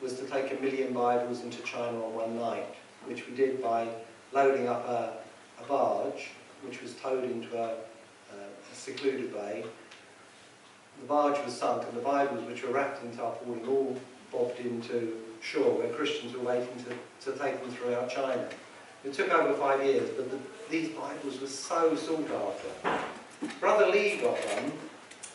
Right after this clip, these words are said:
um, and before he had his own Bible,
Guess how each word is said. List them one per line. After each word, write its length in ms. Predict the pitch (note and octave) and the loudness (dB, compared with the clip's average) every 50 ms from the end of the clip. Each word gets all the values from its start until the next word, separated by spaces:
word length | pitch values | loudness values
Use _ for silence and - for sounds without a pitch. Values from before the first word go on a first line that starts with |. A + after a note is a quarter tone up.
| - - - - | -18 -12 -2 2
um, 340 | C#3 C#3 C#3 C3+ C3+ C3+ C3+ C3+ - - - - - - - - - - - - - - - - - | 4 6 6 6 4 0 -2 -6 -8 -14 -16 -20 -20 -18 -18 -18 -18 -18 -20 -20 -20 -20 -20 -14 -6
and 320 | - C#3+ D3 D3 C#3+ - - | -2 2 4 4 4 4 2
before 380 | D#3+ D#3 - G3 F#3+ F#3+ F3+ | 0 2 2 2 2 4 4
he 140 | E3+ E3 D#3+ | 4 4 2
had 180 | E3+ F3 F3 D#3+ | 4 4 4 4
his 160 | D#3 D3+ D#3 | 2 6 6
own 260 | D#3+ E3 D#3+ D#3+ C#3+ | 8 8 10 8 6
Bible, 520 | C3+ A2+ A2+ A2+ A2+ A2 A2 G#2+ - B2 | 4 4 2 0 -2 -2 -4 -4 -4 -6